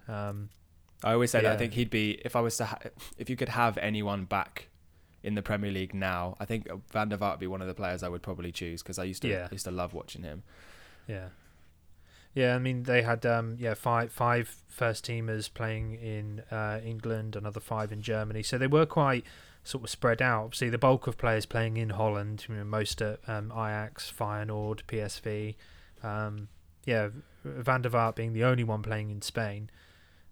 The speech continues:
Speaker 1: Um, but yeah, yeah, it was, it's an interesting sort of balance. In, I think, um, you know, yes, the Dutch have their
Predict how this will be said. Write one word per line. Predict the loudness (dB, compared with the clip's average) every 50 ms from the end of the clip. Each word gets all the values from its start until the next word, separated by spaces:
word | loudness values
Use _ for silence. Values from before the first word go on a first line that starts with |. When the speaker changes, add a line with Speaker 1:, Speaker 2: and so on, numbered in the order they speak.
| -20 -16 -14
Speaker 1:
Um, | -12 -12 -12 -12 -12 -12 -14 -16 -20 -20 -20 _ _
but | 0
yeah, | 0 0 0 0 -4 -6 -2
yeah, | 0 2
it | 2
was, | 2 2
it's | 2 2 2 0 0 4
an | 4
interesting | 4 4 4 2 -2 0 0 -2 -2
sort | -2 -4 -4 -4
of | 0 4
balance. | 6 6 6 6 2 0 -2 -2
In, | -2 -2 -4 -6 -4 -2
I | -4 -2
think, | 0 -2 -4 -4 -6 -10 -16 -16 -18 -20 -18 -18 -18 -18 -18 -20 -20 -20 -20 -20 -20 -20 -20 -20 -20 -20 -20 -20 -20 -20 -20 -20 -8 _
um, | 2 4 4 6 4 4 2 0 -2 -6 -8 -14 -20 -20 -20 -20 -20 -20 -20 -20 -8 -6
you | -4 -4
know, | -4 -4 -4
yes, | -2 -2 -2 -2 -2
the | -2 -2 0
Dutch | 2 0 0 0 -2
have | -2 -2 -2 0
their | 0 0 2 2 0